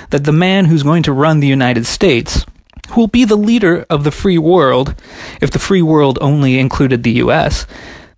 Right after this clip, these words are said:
he doesn't think that humans can have any adverse effect on the planet because his apartment is sealed. It worries me that he,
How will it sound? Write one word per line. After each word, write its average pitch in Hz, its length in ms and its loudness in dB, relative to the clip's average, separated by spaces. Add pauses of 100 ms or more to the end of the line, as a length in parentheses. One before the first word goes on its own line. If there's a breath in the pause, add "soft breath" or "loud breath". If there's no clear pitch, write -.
(180)
he 208 240 2
doesn't 190 360 0
think 175 400 0
that 160 340 -4
humans 175 340 2
can 170 140 0
have 147 320 -2 (100)
any 190 300 2
adverse 147 440 0
effect 131 440 -2
on 135 100 0
the 123 100 0
planet 151 520 -2 (580 loud breath)
because 151 280 0
his 135 100 0
apartment 135 560 -2
is 117 120 -2
sealed. - 680 -4 (680 loud breath)
It 165 160 -2
worries 208 320 2
me 190 180 2
that 151 400 0 (640)
he, 170 480 2